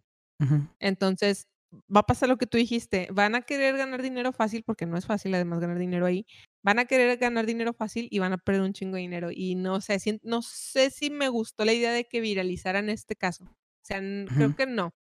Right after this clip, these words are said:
Speaker 2: Creo que sí me hubiese gustado que la gente lo siguiera haciendo por debajito del agua en, en Reddit, porque, pues,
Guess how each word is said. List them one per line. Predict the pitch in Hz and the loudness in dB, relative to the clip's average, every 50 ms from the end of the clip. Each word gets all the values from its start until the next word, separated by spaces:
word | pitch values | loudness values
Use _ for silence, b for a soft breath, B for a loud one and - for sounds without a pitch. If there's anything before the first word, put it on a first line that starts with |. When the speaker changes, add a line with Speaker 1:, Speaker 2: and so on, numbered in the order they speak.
| _ _ _ _ _ _ | _ _ _ _ _ _
Speaker 2:
Creo | - 214 214 208 | -6 -4 -4 -2
que | - 269 | -2 -2
sí | 269 - 277 254 | -2 -2 -4 -4
me | 262 269 | -2 0
hubiese | 262 262 262 - 302 | 0 2 2 0 -2
gustado | 277 262 - _ - 226 214 220 233 233 | -4 -6 -8 _ 0 2 4 4 4 2
que | - 247 | 2 2
la | 226 226 | 0 0
gente | - 202 190 - 214 | 0 -4 -8 -8 -6
lo | 226 | -8
siguiera | 220 - 208 196 190 196 | -6 -4 -2 -2 0 -2
haciendo | 208 - 214 202 202 208 | -2 -4 -4 -8 -8 -8
por | - - 214 196 | -8 -6 -4 -2
debajito | 190 180 175 160 - - - 208 | -2 -2 -2 -2 -4 -6 -2 0
del | 214 208 | 2 4
agua | 208 208 214 226 226 226 214 202 | 4 4 4 4 4 4 2 -2
en, | 180 180 170 | -4 -4 -4
en | 180 180 175 | -2 -2 0
Reddit, | 196 202 202 196 220 247 | 2 2 2 2 0 -2
porque, | 240 226 220 - - | -4 -6 -6 -6 -8
pues, | 180 - 170 170 - | -10 -8 -8 -8 -10